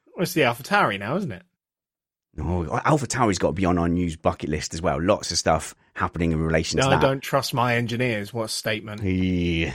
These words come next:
Speaker 2: that was
Speaker 1: Mm.
Speaker 2: harsh. But I don't trust Lando Norris, and I'm gonna call Lando Norris out for being a liar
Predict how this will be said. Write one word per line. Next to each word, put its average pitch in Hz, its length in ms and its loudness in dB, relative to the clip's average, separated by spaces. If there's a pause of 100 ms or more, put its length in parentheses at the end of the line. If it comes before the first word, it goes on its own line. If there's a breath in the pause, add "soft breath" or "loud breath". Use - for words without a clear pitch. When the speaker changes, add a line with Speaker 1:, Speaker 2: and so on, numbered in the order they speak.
(120)
Speaker 2:
that 90 160 0
was 87 100 -2
Speaker 1:
Mm. 107 60 -8
Speaker 2:
harsh. 82 420 -2
But 160 320 4 (180)
I 175 260 6
don't 95 260 2
trust - 280 -2
Lando 113 340 4
Norris, 90 340 2
and 101 120 -4
I'm 98 120 -2
gonna 110 160 2
call 165 300 4
Lando 147 300 4
Norris 117 300 2
out 98 180 2
for 101 100 -10
being 104 240 0 (100)
a 104 100 0
liar 113 640 4